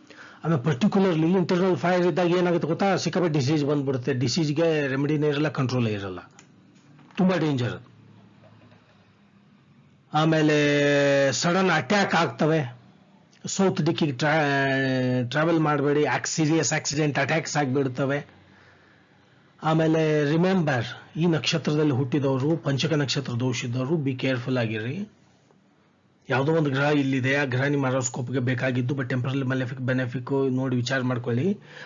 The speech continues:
ಆ ಪ್ರಕಾರ ನಕ್ಷತ್ರಕ್ಕೆ remedy ಮಾಡಿಟ್ಕೋಬೇಕು. ಇಲ್ದಿದ್ರೆ ಏನಿದೆ ಗೊತ್ತಾ, ಪರಿ ಪರಿ ಹಣಕಾಸಿನ ತೊಂದ್ರೆ ಬಂದು ಮನುಷ್ಯ ಒಂದಿನ ದಿವಾಳಿ ಆಗಿಬಿಡ್ತಾನೆ. ಇದೇ ಪಂಚಕ ನಕ್ಷತ್ರ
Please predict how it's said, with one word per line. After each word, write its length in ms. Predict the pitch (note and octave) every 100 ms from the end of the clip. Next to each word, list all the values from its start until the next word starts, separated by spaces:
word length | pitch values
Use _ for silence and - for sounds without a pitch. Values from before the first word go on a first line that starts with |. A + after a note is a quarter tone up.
| -
ಆ 60 | D#3
ಪ್ರಕಾರ 440 | D#3 B2 D3+ D3
ನಕ್ಷತ್ರಕ್ಕೆ 500 | C#3 B2 C#3+ B2+ C3
remedy 220 | B2+ C3
ಮಾಡಿಟ್ಕೋಬೇಕು. 760 | C#3+ C3 A#2+ A#2 B2+ B2+ B2 C#3+
ಇಲ್ದಿದ್ರೆ 400 | B2+ C3+ A#2+ C3
ಏನಿದೆ 240 | C3 B2
ಗೊತ್ತಾ, 460 | A#2+ A#2+ E3+ D3+ A2 - - -
ಪರಿ 240 | - D3 D#3
ಪರಿ 260 | C3+ D3
ಹಣಕಾಸಿನ 520 | C#3 C3+ C3+ C#3+ - C#3
ತೊಂದ್ರೆ 300 | D3 C3+ C3
ಬಂದು 160 | C#3+
ಮನುಷ್ಯ 240 | C3+ B2+ D3
ಒಂದಿನ 280 | C3+ C3
ದಿವಾಳಿ 280 | C3+ B2 B2
ಆಗಿಬಿಡ್ತಾನೆ. 720 | A#2+ A2 G#2+ A2 G2+ - - -
ಇದೇ 100 | C3+
ಪಂಚಕ 360 | C3 B2+ C3+
ನಕ್ಷತ್ರ 400 | C#3 B2+ C#3+ B2